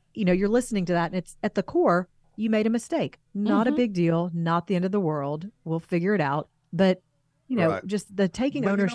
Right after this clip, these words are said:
Speaker 1: ownership.
Speaker 3: you know why we had that? Because we didn't have our values clear. It's our
Speaker 1: Yeah.
Speaker 3: fault. We didn't have our values clearly defined, and we didn't recite that to somebody before we hired them. So it's,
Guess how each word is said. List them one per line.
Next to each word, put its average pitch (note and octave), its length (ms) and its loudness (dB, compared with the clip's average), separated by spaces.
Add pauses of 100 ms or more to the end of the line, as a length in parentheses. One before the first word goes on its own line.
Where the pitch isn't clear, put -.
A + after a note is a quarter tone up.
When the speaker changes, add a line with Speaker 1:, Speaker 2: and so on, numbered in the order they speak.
Speaker 1:
ownership. E3+ 140 0
Speaker 3:
you D#3+ 80 -2
know G#3+ 140 0
why G#3+ 140 0
we D#3+ 140 -2
had A2+ 300 -4
that? C3+ 260 -2 (340)
Because C3 340 -4
we B2+ 200 0
didn't D3+ 240 -2
have A#2 260 -2
our G#2 260 -2
values F#2 400 -4
clear. G2+ 200 -8
It's C#3+ 140 -4
our F#3+ 160 0
Speaker 1:
Yeah. E3+ 160 0
Speaker 3:
fault. C#3 160 -10 (260)
We C#3 140 0
didn't F#3 160 -2
have D#3 160 0
our C3+ 140 0
values A#2 240 -2
clearly A#2 300 -4
defined, F2+ 500 -6
and F2+ 120 -12
we C3+ 120 -2
didn't A#2 340 -6 (160)
recite D#3+ 520 -2
that G2+ 200 -4
to G2+ 80 -8
somebody G2+ 320 -4
before G2 320 -6
we G#2 140 -4
hired E2+ 380 -8
them. C#2 140 -12
So - 140 -6
it's, A#2 160 -4